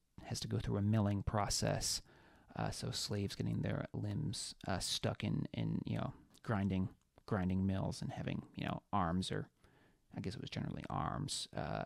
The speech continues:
you know, severed or crushed was a common injury there, especially, you know, the slaves are obviously working very long hours. So you stop paying attention for a second, you can get your, get your hand stuck in one of those things. And, uh, you had to boil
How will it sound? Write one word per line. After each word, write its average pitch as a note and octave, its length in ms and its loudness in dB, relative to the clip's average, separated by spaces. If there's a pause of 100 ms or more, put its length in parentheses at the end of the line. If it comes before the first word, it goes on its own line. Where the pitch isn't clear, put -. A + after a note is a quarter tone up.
you - 120 -2
know, - 100 -4 (720)
severed F2+ 420 -2
or G2 140 -4 (200)
crushed - 580 -6 (520)
was G#2+ 100 0
a G2+ 60 0
common - 380 0
injury G2+ 340 0
there, G#2 160 0
especially, G#2+ 580 -2
you G#2+ 100 -2
know, G#2+ 120 -4
the - 60 -6
slaves - 280 -4
are - 80 -4
obviously - 360 -8 (160)
working G#2 320 -2
very F#2+ 240 0
long G2+ 360 6
hours. G2 400 6
So G#2+ 220 4
you A2+ 220 4
stop - 280 2
paying A#2 200 2
attention A2 320 2
for G#2+ 120 -2
a A2+ 60 0
second, - 300 0
you A2 80 2
can A#2 160 2
get - 200 -6
your, - 160 -2 (560)
get - 140 -6
your - 120 -4
hand - 200 -2
stuck - 240 -2
in - 80 0
one - 120 2
of - 40 0
those - 260 -4
things. - 240 -4
And, G#2 220 2
uh, A2 200 2 (420)
you - 80 0
had A2 100 0
to G#2 100 4
boil A#2 720 0